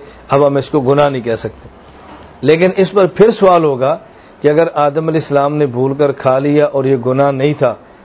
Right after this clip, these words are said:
تو پھر اللہ نے آدم علیہ السلام کو ڈانٹا کیوں؟ آدم علیہ السلام سے ناراضگی کا اظہار کیا کیوں؟ آدم علیہ السلام کو جنت سے نکالا کیوں؟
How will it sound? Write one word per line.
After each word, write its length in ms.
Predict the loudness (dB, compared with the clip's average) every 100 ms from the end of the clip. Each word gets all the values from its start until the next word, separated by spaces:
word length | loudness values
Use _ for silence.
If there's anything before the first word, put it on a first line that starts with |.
| -10
تو 80 | -4
پھر 180 | 0 0 0
اللہ 300 | 0 2 0
نے 80 | -2
آدم 340 | -2 -2 -2 -2
علیہ 120 | -4
السلام 340 | -2 -2 -2
کو 80 | -4
ڈانٹا 360 | -2 -2 -2 -4
کیوں؟ 220 | -4 -6 -10 -20 -20 -20 -20 -20 -4
آدم 220 | 0 0 0
علیہ 200 | -2 -4
السلام 320 | -2 -2 -2
سے 140 | -6
ناراضگی 500 | -4 0 -2 -2 -4
کا 100 | -2
اظہار 300 | 0 0 -2
کیا 320 | -4 -2 -2
کیوں؟ 260 | 0 -2 -4 -6 -20 -20 -20 -8 0
آدم 240 | 0 0
علیہ 200 | -2 -2
السلام 320 | 0 -2 0
کو 100 | -4
جنت 360 | -2 0 0 -2
سے 120 | -2
نکالا 440 | -2 0 2 2
کیوں؟ 260 | 0 -4